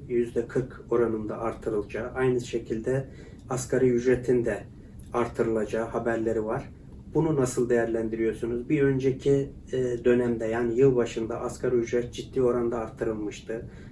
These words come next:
Memur ve emeklilere de, e, yüzde otuz civarında bir artış yapılmıştı. Fakat bu artış enflasyonu da azdırdı. Yani bu artış, e, şimdi faydalı mı olur, zararlı mı olur,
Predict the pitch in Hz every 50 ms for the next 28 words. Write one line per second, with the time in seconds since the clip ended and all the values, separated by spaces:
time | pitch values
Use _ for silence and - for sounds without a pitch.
0 | - - - 127 127 131 131 135 135 131 127 120 120 120 120 120 117 - - 123
1 | 120 117 120 120 120 113 113 107 107 110 - - - - 117 113 110 107 107 107
2 | 104 107 107 113 117 113 113 - 117 113 120 - - - 123 113 - - - -
3 | - - - - - - - - - - - - - - - - - 120 117 120
4 | 117 113 117 117 113 113 107 110 110 110 - 113 113 113 - - 123 - - 113
5 | 104 - - 107 110 107 107 - - - 127 135 147 151 - - - - - -
6 | - - 143 147 147 131 135 - - 170 160 143 135 131 127 - - 170 185 185
7 | - - - - - - 135 139 135 - - 151 143 - - 147 160 170 160 160
8 | 139 - 123 131 135 123 120 - 139 120 - - 104 - - - - - - -
9 | - - - - - - - - - - - 117 117 123 127 127 127 123 - -
10 | - - - - - - 147 151 143 147 135 139 135 - - - 143 143 - -
11 | - - - - - - - 135 127 120 117 - - 139 135 135 131 139 - -
12 | - 131 131 127 135 135 143 151 151 139 135 127 139 135 135 123 123 123 131 131
13 | 135 139 143 143 143 139 139 131 135 135